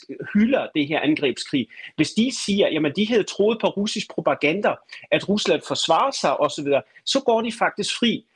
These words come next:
Så, så det her, det er i mine øjne mere og mere en, en større, øh, bureaukratisk, øh, monster, øh, som bliver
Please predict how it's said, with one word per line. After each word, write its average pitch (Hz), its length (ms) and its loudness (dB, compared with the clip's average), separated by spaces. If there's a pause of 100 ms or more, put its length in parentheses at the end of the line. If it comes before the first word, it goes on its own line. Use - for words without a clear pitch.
(120)
Så, 196 200 4
så - 200 -4
det 247 200 2
her, 185 180 4
det 175 160 0
er 180 140 2 (160)
i 160 80 -2
mine 214 360 2
øjne 156 540 2
mere 175 440 4
og 156 140 2
mere 160 320 2
en, 151 140 0
en 143 180 0
større, 165 580 2
øh, 139 100 -6
bureaukratisk, - 800 -2
øh, 147 160 2 (120)
monster, 147 540 2 (100)
øh, 135 100 -4
som 151 220 -4
bliver 147 160 0